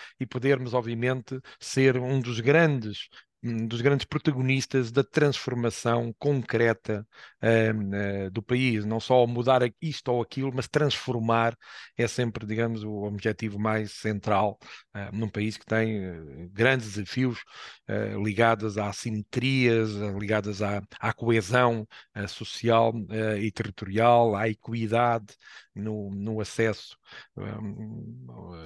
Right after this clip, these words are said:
em, de forma, eh, de forma muito justa àquilo que é, eh, o elevador social, et cetera, et cetera. Bom, ehm, como disse bem, eh, o Fundão é um território,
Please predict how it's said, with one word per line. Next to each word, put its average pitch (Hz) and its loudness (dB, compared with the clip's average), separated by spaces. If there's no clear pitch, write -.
em, 113 -4
de - -10
forma, 110 0
eh, 101 -4
de - -14
forma 107 -2
muito 110 -6
justa 104 -4
àquilo 113 -6
que 110 -6
é, 110 2
eh, 107 0
o 107 -4
elevador 107 -4
social, 117 2
et 98 -6
cetera, 107 -6
et - -20
cetera. 110 -12
Bom, 123 0
ehm, 139 6
como 196 6
disse 175 4
bem, 131 4
eh, 104 -10
o 95 -10
Fundão 107 0
é - -4
um 95 -4
território, 101 -2